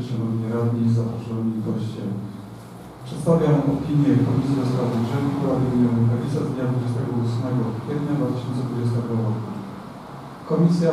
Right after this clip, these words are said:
pozytywnie opiniuje projekt uchwały w sprawie zmian w wieloletniej prognozie finansowej gminy Łękawica na lata dwa tysiące dwadzieścia dwa tysiące trzydzieści wraz z autopoprawką. Druk numer jeden. Dziękuję.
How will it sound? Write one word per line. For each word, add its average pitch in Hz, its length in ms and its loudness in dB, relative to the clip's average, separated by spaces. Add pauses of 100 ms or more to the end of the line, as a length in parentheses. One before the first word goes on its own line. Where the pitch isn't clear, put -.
(120)
pozytywnie 143 560 0 (120)
opiniuje 135 360 2 (100)
projekt 123 480 2
uchwały 135 460 -2 (440)
w - 120 -14
sprawie 135 380 2 (220)
zmian 143 280 2 (100)
w - 80 0
wieloletniej 131 560 0
prognozie 123 460 0 (240)
finansowej 117 600 -2
gminy 123 320 0
Łękawica 113 580 2 (580)
na 131 140 -2
lata 131 200 4 (100)
dwa 127 180 0
tysiące 151 320 -2 (100)
dwadzieścia 139 480 -4 (160)
dwa 123 200 -2
tysiące 120 340 0 (120)
trzydzieści 147 500 -2 (640)
wraz 170 260 6
z - 40 2 (140)
autopoprawką. 147 760 2 (280)
Druk - 280 2
numer 139 220 4 (120)
jeden. - 220 0 (500)
Dziękuję. 127 380 -4